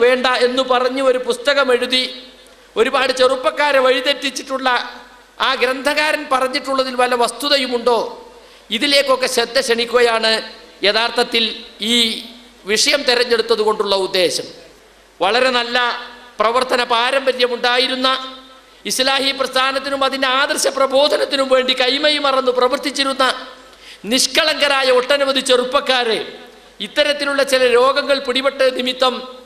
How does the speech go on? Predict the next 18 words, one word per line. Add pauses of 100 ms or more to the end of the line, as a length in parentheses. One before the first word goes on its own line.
(320)
അവരിന്ന്
നിഷ്ക്രിയരായി
മാറിക്കൊണ്ടിരിക്കുകയാണ്. (840)
ആരോടെങ്കിലും
തൗഹീദിനെ
സംബന്ധിച്ച്
പറഞ്ഞു
പോയാൽ, (540)
"പടച്ചോനെ, (120)
എനിക്ക്
അർഹതല്ലാത്തത്
ഞാൻ (100)
പറഞ്ഞു
പോയല്ലോ, (200)
നരകത്ത്
പോണ്ടി
വരുമോ?" (800)
എന്ന്